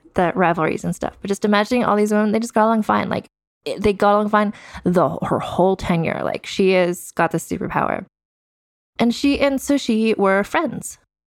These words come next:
within the harem. Um, but Sushi was struggling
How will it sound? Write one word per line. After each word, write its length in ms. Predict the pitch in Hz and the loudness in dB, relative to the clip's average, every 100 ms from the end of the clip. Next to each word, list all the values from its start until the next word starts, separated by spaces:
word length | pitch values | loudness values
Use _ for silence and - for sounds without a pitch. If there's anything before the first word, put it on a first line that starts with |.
| _ _ _ _ - | _ _ _ _ -4
within 240 | 196 185 | -2 0
the 80 | 180 | 0
harem. 420 | 175 170 - 180 - - | 0 -2 -2 -8 -8 -2
Um, 220 | 196 185 | 0 0
but 160 | 190 | -2
Sushi 480 | - - 233 254 247 | -2 -2 -2 0 2
was 240 | 214 196 - | 2 0 0
struggling 440 | - - - 185 | -4 -4 -6 -10